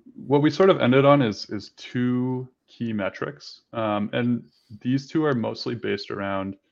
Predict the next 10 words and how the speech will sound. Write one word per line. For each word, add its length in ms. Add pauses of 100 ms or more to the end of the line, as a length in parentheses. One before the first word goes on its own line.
(360)
trying 480
to 640
reduce 460
the 200
variance 800
in, 240
in 120
what 120
you're 100
playing. 460